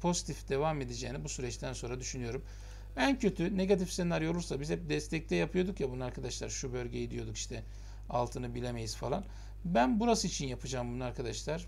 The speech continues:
Pardon, özür dilerim. Bir,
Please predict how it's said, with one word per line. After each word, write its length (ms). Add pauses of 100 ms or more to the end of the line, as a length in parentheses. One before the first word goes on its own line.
Pardon, 380
özür 360
dilerim. 480 (1080)
Bir, 200